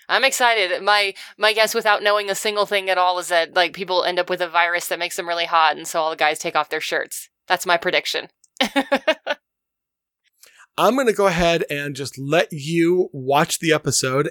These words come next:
Speaker 2: and we'll, we'll play that, that prediction back and see how close you are.
Speaker 1: <laughs> All right.
Speaker 2: <laughs>
Speaker 1: <laughs> We should. We should be like, "Here's what Jessica predicted."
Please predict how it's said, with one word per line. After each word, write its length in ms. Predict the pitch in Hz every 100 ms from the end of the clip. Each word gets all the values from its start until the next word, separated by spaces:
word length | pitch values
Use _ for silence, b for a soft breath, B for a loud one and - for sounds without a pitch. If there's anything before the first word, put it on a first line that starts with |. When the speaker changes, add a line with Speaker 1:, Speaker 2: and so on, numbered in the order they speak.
| 143
Speaker 2:
and 540 | 139 135 139 135 139 143
we'll, 260 | 151 147 127
we'll 320 | 156 147 143 - _ -
play 240 | 175 160
that, 320 | 156 147 139 _ _ _ _ _ -
that 220 | 147 139
prediction 400 | 143 147 - 131
back 280 | 123 120 -
and 100 | 117
see 140 | 123
how 80 | 113
close 280 | - 104 -
you 80 | 92
are. 140 | - -
Speaker 1:
<laughs> 40 |
All 680 | 208 240 233 233 240 254 240
right. 360 | 214 196 233
Speaker 2:
<laughs> 100 | - B B B B B B
Speaker 1:
<laughs> 420 | 220 208 - 330 - B B
We 120 | 262 262
should. 480 | - 240 180 180
We 120 | 226 247
should 240 | - 214
be 100 | 220
like, 180 | 214 214
"Here's 280 | 247 254 220
what 160 | 214
Jessica 420 | 196 208 208 214
predicted." 580 | 180 180 175 170 156 156